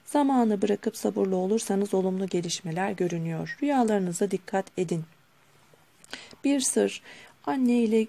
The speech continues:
ilgili konular gündeme gelebilir. Ee, bir yüzleşme olabilir. Fedakar bir kadın görünüyor. Ev tadilat işleri bu hafta gündeme gelecek gibi. Bilinçaltı konularınızı,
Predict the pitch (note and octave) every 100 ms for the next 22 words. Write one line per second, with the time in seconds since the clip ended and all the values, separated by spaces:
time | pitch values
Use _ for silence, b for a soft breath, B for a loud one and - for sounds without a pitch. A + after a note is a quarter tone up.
0 | - A3+ G#3+ G#3+ G#3 - G#3 G3 F#3+ F#3+
1 | - - G#3 G3+ F#3+ F#3 G3+ G#3 G3+ G3
2 | F#3+ F#3+ G3 F3+ - B B B B B
3 | B _ - G#3 G3+ G#3 A#3+ C#4 B3+ A#3+
4 | A3 A#3 G#3+ - A#3+ G3+ G3+ F#3+ F3 F3+
5 | - D4 D#4+ C#4+ - A#3+ A3 G#3+ G#3 G#3+
6 | G#3 G#3 G3 F3+ F3 E3 E3+ F#3 - B3
7 | B3 A#3 G#3+ F#3+ G3+ G#3+ - G#3+ - -
8 | F#3 G3 A3 G3 F#3+ F#3 F3 - G3 G#3+
9 | G#3 F#3+ F3 F3 F#3+ A3 G#3 G3 F3+ E3+
10 | F3 - F3 F3+ D#4+ A3 A3+ B3 A#3 G#3
11 | F#3+ F#3 F#3 - F#3+ F3 F3 E3+ E3+ E3
12 | -